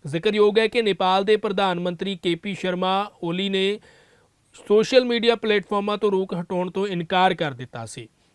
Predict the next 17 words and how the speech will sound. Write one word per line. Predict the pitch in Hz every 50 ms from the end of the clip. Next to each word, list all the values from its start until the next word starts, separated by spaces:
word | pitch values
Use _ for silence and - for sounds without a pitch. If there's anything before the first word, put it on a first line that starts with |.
| _ -
ਇਸ | 147 -
ਪ੍ਰਦਰਸ਼ਨ | - 175 156 156 170 170 175 165 - 220 226
ਦੀ | 220 226 220
ਅਗਵਾਈ | 202 202 196 190 196 196 208
ਜੈਨ | 190 170 180 175 180 190 196 196 185
ਜ਼ੀ | - - 175 170 175 185 190 202 196 - _ _ _ _ -
ਯਾਨੀ | 165 160 170 175 180 190 196 208 220 - -
ਅਠਾਰਾਂ | 180 - - 160 170 185 196 202 202
ਤੋਂ | - 196 190 196 208 - -
ਅਠਾਈ | 180 - 151 160 175 180 196 208
ਸਾਲ | 196 - 180 175 170 175 170
ਦੇ | 165 180 180 185 196 202 - _ _ _ _ _ _ -
ਨੌਜਵਾਨਾਂ | 170 175 180 185 190 185 185 190 208 220 233
ਵੱਲੋਂ | 226 233 233 233 226 214
ਕੀਤੀ | - 214 190 - 214 202
ਗਈ | 180 190 196 175
ਸੀ। | - 185 160 123 110